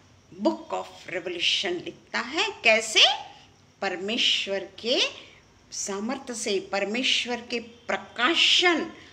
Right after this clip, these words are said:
उसको परमेश्वर का प्रकाशन मिलता चला गया,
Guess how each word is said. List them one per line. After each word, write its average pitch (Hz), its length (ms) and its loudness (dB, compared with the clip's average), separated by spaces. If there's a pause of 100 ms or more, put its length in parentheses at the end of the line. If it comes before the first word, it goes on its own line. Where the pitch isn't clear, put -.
(120)
उसको 254 340 0
परमेश्वर 233 680 -2
का 196 200 -8
प्रकाशन 277 1200 2
मिलता 202 400 -2
चला 180 400 -2
गया, 180 320 0